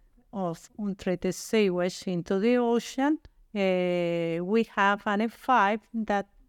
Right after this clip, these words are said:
uh, looks into the discharge of garbage, uh, from ship into the sea. This annex is also very important when we look at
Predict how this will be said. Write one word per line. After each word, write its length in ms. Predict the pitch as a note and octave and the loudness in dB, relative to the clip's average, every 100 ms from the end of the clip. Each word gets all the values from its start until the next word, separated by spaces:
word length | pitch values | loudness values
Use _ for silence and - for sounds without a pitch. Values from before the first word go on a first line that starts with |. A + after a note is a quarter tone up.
| _ | _
uh, 400 | A3 G3+ G3 G3 G3+ | -4 -2 0 -2 0
looks 540 | A3 C4+ - - - | 2 0 -2 -12 -4
into 320 | A#3+ A3+ A#3 | -2 0 0
the 160 | G#3+ G3+ | 0 0
discharge 640 | G3+ - - G3+ G3+ - | -2 -4 -2 -2 -2 -4
of 160 | G#3+ G3 - | -6 -6 -4
garbage, 760 | G3 F#3 E3 D#3 D#3+ - - - _ _ _ _ _ _ | 0 2 0 -2 -8 -10 -16 -20 _ _ _ _ _ _
uh, 260 | F#3+ E3 E3 | -4 -2 -4
from 300 | - F#3+ F#3 | -4 -2 -2
ship 520 | - - G#3 G3+ - | -4 -2 0 0 -4
into 380 | A#3+ G#3 G3+ - | -4 -2 -2 -2
the 160 | G3 G3+ | 0 -2
sea. 440 | - B3+ A3+ A3 G#3+ | -2 -2 2 0 0
This 280 | G3 F3 - | -4 -4 -2
annex 440 | F#3+ F#3 F#3+ - | 0 2 0 -4
is 120 | G3+ - | -6 -2
also 600 | G3+ F#3+ - G3+ F#3 F3 - | -2 -4 -4 -4 -4 -6 -4
very 240 | G#3 G#3 | 0 2
important 800 | A3 - A3 F#3+ - A#3+ C4 - _ | 0 0 0 0 -2 0 0 -2 _
when 320 | G#3 G3 G3 G3+ | -6 -2 -2 0
we 400 | G#3 G#3 A3 - | 0 0 -2 -2
look 560 | G#3 G#3 A3+ B3+ B3 - _ | 0 2 2 2 0 -4 _
at 420 | - G3 G#3 A3+ | -2 0 2 0